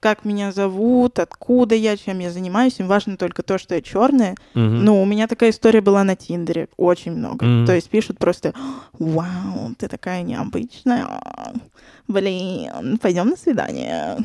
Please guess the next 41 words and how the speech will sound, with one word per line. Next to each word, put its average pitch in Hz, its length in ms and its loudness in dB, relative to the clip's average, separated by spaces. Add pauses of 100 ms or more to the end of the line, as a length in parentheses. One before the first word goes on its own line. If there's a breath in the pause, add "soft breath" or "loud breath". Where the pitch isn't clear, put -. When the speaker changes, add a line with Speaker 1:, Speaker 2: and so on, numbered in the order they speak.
(380 loud breath)
Speaker 1:
И 208 200 0
как 196 140 -4
раз-таки 208 560 -2 (100)
от - 180 -4
этих 196 300 -4
людей 196 260 0
чаще 190 340 -4
всего 190 240 -4
я 220 80 0
слышала 190 440 -4
глупые 180 440 -2
вопросы 180 640 -2 (300 soft breath)
на 202 160 0
первом 202 380 0
же 185 100 -4
свидании. 180 720 -6
Сразу 151 380 -4
типа: - 300 -16
"Откуда 269 480 2
ты?" 254 360 0 (360 soft breath)
"Нет, 196 280 -2
а 180 60 -2
правда, 185 440 -2
откуда 262 520 2
ты? 240 420 2
А 185 80 2
почему 185 340 -10
ты - 60 -20
такая 175 320 -6
темная?" 226 760 2
и - 20 -10
так 165 240 -8
далее. - 280 -6 (100)
То 185 80 2
есть 185 240 0
это 202 240 0
все-таки 196 580 -4 (560 soft breath)
больше 190 360 4
минус, 190 460 0
чем 175 200 -6
плюс. - 400 -12